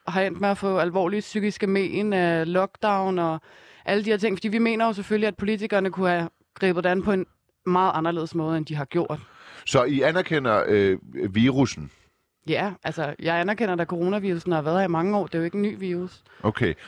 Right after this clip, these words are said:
Speaker 2: og I anerkender, I er heller ikke anti-vaxxers?
Speaker 1: Nej, overhovedet
Speaker 2: Nej.
Speaker 1: ikke. Vi er pro-choice, vil jeg sige. Altså,
Speaker 2: <laughs> Okay.
Speaker 1: man må ligesom selv vælge.
Speaker 2: Ja, så det er friheden, I går, øh,
Speaker 1: Ja.
Speaker 2: op i, med andre ord. Og, og at I synes, at, øh, coronarestriktionerne, de blev taget for vidt?
Speaker 1: Ja,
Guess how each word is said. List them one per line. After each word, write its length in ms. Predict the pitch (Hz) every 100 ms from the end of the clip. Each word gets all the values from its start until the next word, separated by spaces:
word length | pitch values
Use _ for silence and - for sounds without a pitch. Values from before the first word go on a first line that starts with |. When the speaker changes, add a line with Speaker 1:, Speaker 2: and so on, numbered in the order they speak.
| -
Speaker 2:
og 140 | 101
I 60 | 113
anerkender, 720 | 117 143 147 156 120 104 92
I 120 | 95
er 40 | 113
heller 140 | 135
ikke 140 | 127
anti-vaxxers? 720 | 120 123 139 95 82 - - -
Speaker 1:
Nej, 360 | 196 156 208 240
overhovedet 380 | 170 165 170 208
Speaker 2:
Nej. 60 | 190
Speaker 1:
ikke. 120 | 170
Vi 120 | 196
er 80 | 185 180
pro-choice, 920 | 202 196 220 - 190 175 202 208 -
vil 60 | 185
jeg 120 | 180
sige. 360 | - 196 196 214
Altså, 220 | 180 180
Speaker 2:
<laughs> 40 | 175
Okay. 100 | 175
Speaker 1:
man 180 | 175
må 240 | 180 175 180
ligesom 300 | 190 214 208
selv 260 | - 175
vælge. 340 | 170 175 190 180 -
Speaker 2:
Ja, 120 | 117 98 - - -
så 120 | - 127
det 200 | 139 131
er 80 |
friheden, 460 | 127 165 151 123 104
I 120 | 113
går, 320 | 110 92 87 95
øh, 100 | 92
Speaker 1:
Ja. 100 | 175
Speaker 2:
op 140 | 104 90
i, 80 |
med 120 | 82 80
andre 240 | 87 90
ord. 300 | 87 73 78 - -
Og, 300 | - 110 110
og 120 | - 113
at 80 | -
I 80 | 131
synes, 400 | 98 - 127 135
at, 280 | 110 101 107
øh, 60 |
coronarestriktionerne, 960 | 104 110 110 117 104 98 - 95 82 82
de 200 | - 101
blev 280 | - 90 87
taget 220 | - 82
for 80 | 76
vidt? 220 | 71 - _
Speaker 1:
Ja, 220 | 180 165